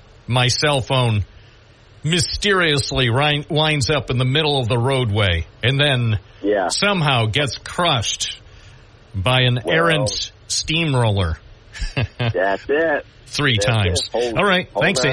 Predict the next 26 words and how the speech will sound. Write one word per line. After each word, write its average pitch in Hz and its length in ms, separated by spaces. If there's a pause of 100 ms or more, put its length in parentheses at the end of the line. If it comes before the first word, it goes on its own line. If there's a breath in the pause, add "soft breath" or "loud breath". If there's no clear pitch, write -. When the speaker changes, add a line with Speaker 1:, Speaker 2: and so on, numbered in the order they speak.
(180)
Speaker 2:
on 127 100
Speaker 1:
Andy. 85 160
Speaker 2:
tight. - 460
Speaker 1:
<laughs> - 40
Speaker 2:
Hey, 123 280
thanks 143 360
a - 60
lot. 123 320
Yep. - 180 (2000 loud breath)
Speaker 1:
<laughs> - 0
My 131 220
cell 165 320
phone 139 280
has 120 160
never 139 460 (400)
wound 120 260
up 110 220
in 139 140
the 117 60
middle 113 280
of 101 60
the 101 80
roadway, 92 560 (300)
except 113 520
in 110 160
Vestal. 98 480